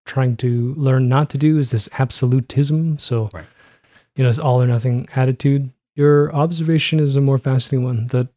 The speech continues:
Speaker 1: having to face the problem directly in a live or ongoing relationship creates a lot more tension than, uh, yeah, in just reflection or, uh, posthumously.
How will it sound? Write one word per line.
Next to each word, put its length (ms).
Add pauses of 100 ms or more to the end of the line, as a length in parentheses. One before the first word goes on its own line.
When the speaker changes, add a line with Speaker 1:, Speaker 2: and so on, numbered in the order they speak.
(140)
Speaker 1:
having 180
to 100
face 440
the 100
problem 360
directly 680 (120)
in 180
a 280
live 800 (100)
or 260
ongoing 920 (400)
relationship 840 (880)
creates 300
a 60
lot 180
more 160
tension 560 (140)
than, 280
uh, 180 (680)
yeah, 320
in 160
just 240
reflection 540
or, 340
uh, 80 (120)
posthumously. 800